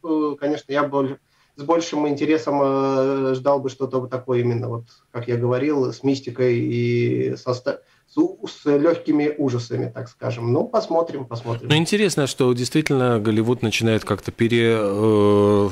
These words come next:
Speaker 2: обращаться к своей же классике уже там каких-то сороковых вот годов, и то, что так появляются ремейки, э, ну, даже не, вот не восьмидесятых, не девяностых, а вот прямо аж сороковых, и такое обращение к нуару, то есть тоже,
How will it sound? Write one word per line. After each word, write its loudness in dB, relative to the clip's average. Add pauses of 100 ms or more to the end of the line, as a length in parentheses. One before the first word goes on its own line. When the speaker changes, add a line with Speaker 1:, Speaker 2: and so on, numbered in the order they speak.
Speaker 2:
обращаться 2
к -8
своей 2
же 2
классике 0
уже 2
там 0
каких-то -4
сороковых 0
вот 0
годов, 0
и -2
то, -4
что -6 (220)
так -4
появляются 2
ремейки, 2 (520)
э, 4
ну, 2 (340)
даже 2
не, 4
вот 2
не 4
восьмидесятых, 0
не -2
девяностых, -2
а 2
вот -2
прямо -2
аж -4
сороковых, 0 (380)
и -4
такое 0
обращение 2
к -4
нуару, 2
то -4
есть -4
тоже, 0